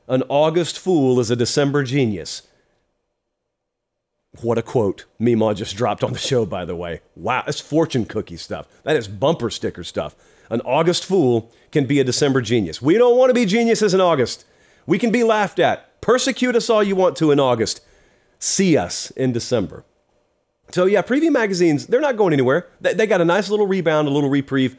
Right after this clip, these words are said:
from this transfer portal window. I think they'll be fine.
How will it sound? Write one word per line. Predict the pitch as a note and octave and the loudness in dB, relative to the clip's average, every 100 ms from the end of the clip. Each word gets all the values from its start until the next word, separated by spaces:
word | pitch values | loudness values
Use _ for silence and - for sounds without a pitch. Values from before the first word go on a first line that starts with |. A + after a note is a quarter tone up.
| _ - | _ -4
from | D3 | 0
this | C#3 | 0
transfer | - D3 C3 C3+ | 0 -2 0 -4
portal | - C3 B2 | -2 0 2
window. | A#2 A2+ A2 A2 | 2 2 2 2
I | A#2+ | 0
think | - C#3+ | -2 -2
they'll | C#3+ C#3+ | -2 -2
be | C#3+ | -2
fine. | B2+ A#2 A2 A2 | -2 0 2 0